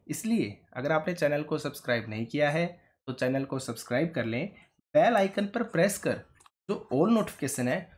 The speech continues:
उस पर आप क्लिक करें ताकि जब भी मैं कोई क्लास अपलोड करूं आपके पास सबसे पहले पहुंचे। अच्छा देखिए, काफ़ी बार क्या होता है ना, जो क्लास की नोटिफिकेशन है वो आपके पास समय पर नहीं पहुंचती है और काफ़ी बार ऐसा भी होता है, आपको अच्छे से पता है, मैं हमेशा अपना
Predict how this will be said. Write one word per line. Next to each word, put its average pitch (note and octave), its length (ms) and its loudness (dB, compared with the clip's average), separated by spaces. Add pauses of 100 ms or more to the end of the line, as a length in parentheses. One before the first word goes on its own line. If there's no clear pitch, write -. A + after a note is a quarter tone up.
(200)
उस E3+ 160 -4
पर A#3 140 0
आप A#3 220 0
क्लिक D#3+ 240 0
करें G2+ 200 0 (260)
ताकि B2 200 -2
जब B2 200 -2
भी D3 100 2
मैं E3+ 160 4
कोई E3+ 160 2
क्लास E3 420 -2
अपलोड B2 380 -2
करूं F#3 220 4 (220)
आपके A#2+ 260 -4
पास C#3+ 220 0
सबसे - 260 -4 (260)
पहले F#3+ 200 6
पहुंचे। G2 360 -10 (300)
अच्छा G#3 160 -2
देखिए, F#3 360 -2 (380)
काफ़ी C3+ 200 2
बार G3+ 120 4
क्या B3 180 -2
होता G3+ 200 0
है G#2+ 80 2
ना, D3+ 160 -2 (360)
जो F3 60 -2
क्लास E3 320 2
की A3+ 100 0
नोटिफिकेशन F3 680 2
है B2 160 -2 (380)
वो G#3+ 80 6
आपके G3 240 2
पास - 260 2
समय F#3+ 200 4
पर G3+ 180 2
नहीं F#3 220 4
पहुंचती A2+ 380 -2
है - 200 -12 (340)
और B2+ 160 -4
काफ़ी E3+ 220 4
बार F#3+ 220 4
ऐसा D#3+ 260 0
भी D3+ 160 2
होता E3+ 280 4
है, E3 100 2
आपको E3 280 0
अच्छे - 220 -6
से D3+ 100 0
पता E3 240 0
है, E3 200 2 (300)
मैं F3+ 60 2
हमेशा C#3 340 2
अपना B3 160 2